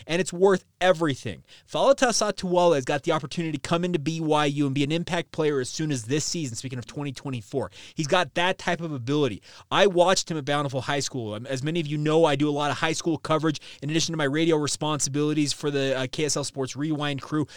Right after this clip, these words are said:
calling football games during the prep season. I keep a keen eye on Northern Utah as a selector for the John Watson Northern Utah High School, the Player of the Week Awards. And I gotta tell you, every week when I was going through these games,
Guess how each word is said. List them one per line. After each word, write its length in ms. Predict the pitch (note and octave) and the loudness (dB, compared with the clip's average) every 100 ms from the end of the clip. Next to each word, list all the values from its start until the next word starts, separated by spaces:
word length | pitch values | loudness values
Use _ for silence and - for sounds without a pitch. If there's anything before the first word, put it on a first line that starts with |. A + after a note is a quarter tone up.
| - | -10
calling 220 | - E3+ E3+ | 0 2 2
football 300 | D#3 F3+ F#3 E3+ | 0 4 6 4
games 320 | D3 D#3+ D3 | 2 -2 -2
during 240 | D#3 D#3 D3+ | -2 -2 -4
the 80 | |
prep 260 | - D#3 C3+ | -2 -2 -2
season. 400 | - F3 C3+ G2 - - | -2 -4 -2 -6 -12 -14
I 80 | B2+ | -8
keep 160 | C#3+ C#3+ | -4 -4
a 40 | |
keen 300 | - G3+ G#3 | -4 -4 -2
eye 280 | F3 F3+ F#3+ | 0 2 2
on 120 | E3 | 2
Northern 360 | D#3+ E3 E3+ D3+ | 2 2 0 -2
Utah 440 | F3 - F3 F3 | -4 0 2 4
as 140 | E3 C#3+ | 2 2
a 80 | |
selector 400 | B2+ C#3+ D#3+ D#3+ | 0 2 -2 -2
for 140 | D#3 D3 | -6 -4
the 80 | C3 | -4
John 280 | D3+ D#3+ | -2 -2
Watson 480 | D3 D3 D#3+ - D#3+ | 0 2 2 0 -2
Northern 240 | D#3 D#3 D3+ | 0 -2 -2
Utah 300 | E3 D3+ C3+ | -4 -4 -2
High 160 | D#3+ | -2
School, 260 | D3+ E3+ D#3 | 0 0 0
the 80 | C3+ | -2
Player 320 | - D#3+ D#3+ | -2 0 0
of 60 | |
the 60 | C3+ | -2
Week 220 | D3 D3 | -4 0
Awards. 380 | E3+ E3+ F3 D#3+ - _ _ _ _ - _ | 2 6 4 4 -8 _ _ _ _ -20 _
And 120 | D#3 D3 | -6 -2
I 40 | |
gotta 160 | D#3+ D#3+ | -2 -2
tell 200 | D#3+ E3 | 0 0
you, 120 | - - - _ | 0 -6 -20 _
every 340 | D#3+ F3+ G#3 G#3 | 2 2 2 -2
week 280 | F#3+ F#3+ | -2 -2
when 100 | E3 | 0
I 40 | D#3+ | 0
was 140 | C#3 | 0
going 280 | C3+ E3+ E3+ | 2 2 2
through 240 | - E3+ | -2 -4
these 240 | D#3+ D#3 A#2 | -2 -4 -2
games, 340 | D3 D3+ B2+ | -2 -2 -4